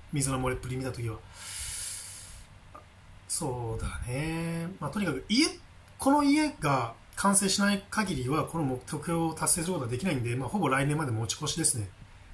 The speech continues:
うん。で、あと経済力を持つ月十二万を自分の裁量と自分の力で作ることができること、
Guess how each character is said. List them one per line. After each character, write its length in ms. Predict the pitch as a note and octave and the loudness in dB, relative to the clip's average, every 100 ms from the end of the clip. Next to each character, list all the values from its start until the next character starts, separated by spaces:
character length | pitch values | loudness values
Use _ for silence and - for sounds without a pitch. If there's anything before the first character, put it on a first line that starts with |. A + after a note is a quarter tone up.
| - - - - - | -20 -20 -20 -14 -6
う 40 | |
ん。 200 | B2+ G#2+ - - - - - - | -2 -2 -6 -14 -20 -20 -12 -6
で、 60 | |
あ 40 | G#3 | -4
と 80 | - | 0
経 200 | G3 A3+ | 0 2
済 120 | A#3+ | 0
力 180 | C#3+ C3 | 0 -2
を 40 | |
持 100 | B2+ | -2
つ 100 | A#2 | 0
月 200 | - F3 | 0 0
十 140 | C3 | -2
二 100 | D#3+ | 0
万 260 | G3 F#3 F3 | 2 2 2
を 60 | E3+ | 2
自 160 | A#2+ | 0
分 200 | B2+ C3+ | -2 -2
の 200 | C3 C3 - - - | -2 -4 -10 -20 -6
裁 340 | - - D3 D3 | 0 2 2 0
量 120 | E3+ | 0
と 100 | B2+ | -2
自 160 | A2+ A#2+ | -4 -2
分 100 | B2+ | -2
の 60 | |
力 240 | B2 G3 F3+ | -2 0 0
で 80 | |
作 180 | G3 - | 0 -2
る 60 | C#3+ | -4
こ 80 | C3+ | -4
と 60 | |
が 80 | A#2+ | -4
で 80 | A#2 | -4
き 80 | C3+ | -4
る 80 | |
こ 80 | A2+ | -4
と、 160 | A#2 | -4